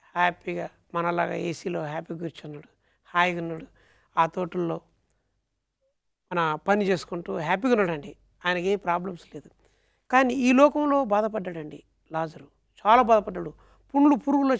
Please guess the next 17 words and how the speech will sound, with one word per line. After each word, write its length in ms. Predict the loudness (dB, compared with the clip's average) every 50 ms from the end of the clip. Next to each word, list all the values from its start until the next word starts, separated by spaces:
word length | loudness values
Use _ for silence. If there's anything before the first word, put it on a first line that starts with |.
| -4 -6
చేత, 260 | -10 -10 -12 -16 -16 _ _ _ _ _ _ _ _ _ _ _ _ _ _ 8
ఆకలి 320 | 8 8 10 8 4 2 4
దప్పుల 380 | 6 4 4 4 4 0 0 0 0 -4
చేత 240 | -6 -6 -8 -12 -12 _ _ _ -2
బాధపడ్డాడండి. 680 | 0 0 0 0 -2 -6 -8 -8 -10 -14 -16 -18 -20 -20 _ _ _ _ _
కానీ 200 | -12 -10 -10 -10 -8 -8 -6
చనిపోయిన 320 | -6 -4 -4 -4 -4 -4
తర్వాత 480 | -6 -8 -8 -10 -10 -12 -16 -18 -18 -20 _ _ _ _ _ _ _ _ _ -12 -10
ఆయన 140 | -10 -8 -10
అబ్రహాం 460 | -10 -10 -8 -8 -8 -8 -8 -8 -10
రొమ్మున 320 | -10 -10 -10 -12 -12 -14 -20 _ _ _
కూర్చున్నాడండి. 580 | -10 -10 -10 -12 -16 -20 -20 -20 -20 _ _ _ _ _ _ _ _ _ _ _ _ _ _ _ _ 4
అదే 200 | 4 6 6 6
రీతిగా 480 | 4 4 0 -2 -2 -2 -2 -2 -4 -6 -10 -20 -20 _ _ _ _ _ _ _ _ _ _ _ _ _ _ -8
ధనవంతుడు 480 | -4 -2 -2 0 -2 -2 -4 -6 -6 -6
కూడా 140 | -6 -8 -8
చనిపోయాడండి. 580 | -10 -12 -14 -18 -20 -20 -20 -20 _ _ _